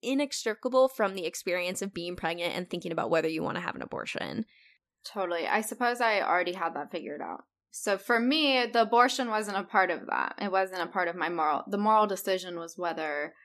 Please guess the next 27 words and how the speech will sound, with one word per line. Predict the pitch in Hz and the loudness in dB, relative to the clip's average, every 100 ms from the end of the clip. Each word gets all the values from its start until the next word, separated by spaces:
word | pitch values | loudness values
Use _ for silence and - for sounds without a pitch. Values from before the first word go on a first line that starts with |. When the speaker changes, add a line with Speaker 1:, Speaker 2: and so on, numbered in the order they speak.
| _ _ _ _ _ _ _ | _ _ _ _ _ _ _
Speaker 2:
you | 180 185 | -8 -4
know, | 156 143 139 - _ - | -2 -4 -6 -12 _ -10
how | - 175 | -2 0
you | 160 160 151 147 95 90 - _ _ _ _ _ - | 0 -2 -4 -4 -4 -4 -8 _ _ _ _ _ -12
con-, | 202 170 - | -8 -6 -6
um, | 175 - - - | -4 -4 -6 -8
conceptualize | 214 185 - - - - - | -10 -10 -10 -8 -8 -8 -10
life. | - 220 | -8 -4
Speaker 1:
Yeah, | 196 233 - | -2 -2 -4
which, | 196 - | -8 -4
how | 175 | -4
do | 175 180 | -4 -2
you? | 240 196 | 0 0
Tell | 185 175 190 | -2 -4 0
me. | 220 185 196 _ _ _ _ _ _ _ _ _ _ | 0 0 -4 _ _ _ _ _ _ _ _ _ _
Speaker 2:
Well, | 254 269 320 320 | 6 8 8 6
in | |
my | 277 269 | 2 2
first | 254 254 | -2 -6
experience | 254 226 208 208 202 | -8 -8 -8 -8 -10
of | |
being | 196 190 | -10 -12
pregnant, | 185 175 180 196 240 - | -10 -8 -2 0 2 2
I | 185 180 - | 0 -4 -6
really | 180 180 185 | -6 -4 -4
didn't | 180 175 208 | -4 -6 -8
feel | - 180 170 175 165 185 | -12 -4 -2 0 2 2